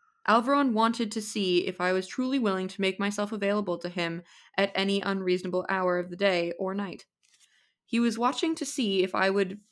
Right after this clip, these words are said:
become impatient or irritated by his casual use of me. So I played the game. I was charming and unfailingly polite. I came when he called and left as soon as he was through with me.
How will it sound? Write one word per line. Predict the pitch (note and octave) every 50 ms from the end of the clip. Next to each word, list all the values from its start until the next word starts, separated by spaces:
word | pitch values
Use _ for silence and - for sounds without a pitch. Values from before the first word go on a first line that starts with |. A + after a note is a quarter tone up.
| _ -
become | G3 G#3 G3+ G#3 - - G#3+ G#3+ G#3+ G#3
impatient | - G3+ G3+ G3 G3 - B3 A#3+ A#3 - G3 F3 E3+ - - -
or | - F#3 F3+ -
irritated | - G#3+ A#3 A3 A3 - F#3 E3+ E3 E3 D#3+ E3 - _ _ _ _ _
by | - F3+ F3+
his | G3+ G3 F3+ F3+
casual | - - - G#3 G#3 G#3+ G3+ G3+ F#3+ F#3
use | F3+ F#3 G3+ G#3 G#3 F#3
of | F3 F3+
me. | E3 D3+ D#3+ - _ _ _ _ _ _ _ _ _ _ _ _ _ _ _ _ _ _ _ _ _ _ _ _ _ _ _ _ - - _ _ _ _ _ _ _
So | - - A3+ A3
I | A3 A3+
played | A3 - - C#4 D4 C#4+ B3
the | C4+
game. | G#3+ G#3+ G3 F3+ F3 E3 E3 G3 F#3+ G#3 - _ _ _ _ _ _ _ _ -
I | F#3 F#3+
was | G3 G3+ G3+
charming | - - C4+ B3+ C4+ C4+ C#4 C#4+ C4
and | A3+ A3 G#3 -
unfailingly | - A3+ A#3 A#3 A#3 A#3+ A#3+ A3+ A3+ A3+ A3 A3 G#3+ G#3+ G#3+
polite. | G#3 - G#3+ F#3 E3+ D#3 D3 - - - _ _ _ _ _ _ _ -
I | G3 G3
came | G3+ - B3+ A#3+ B3 B3+ B3+ C4 B3+ -
when | - G#3 A3 A3 A#3
he | A#3+ A#3
called | A#3 - A#3+ G#3 F#3+ F#3+ F#3+ F#3+ F#3 - - -
and | F#3+ F3+ F3+ F3
left | F#3+ G3 G#3 - - -
as | - F#3 F3+ -
soon | - - A3 G#3+ G#3+ G#3
as | G3+ G3+ G3+
he | - G3+ G3
was | F#3+ F#3+ F#3+ G3 G3 G3 -
through | - - F3+ F3+ F3 F3
with | E3+ F3 F3
me. | F3+ F3 F3 E3+ G3 G#3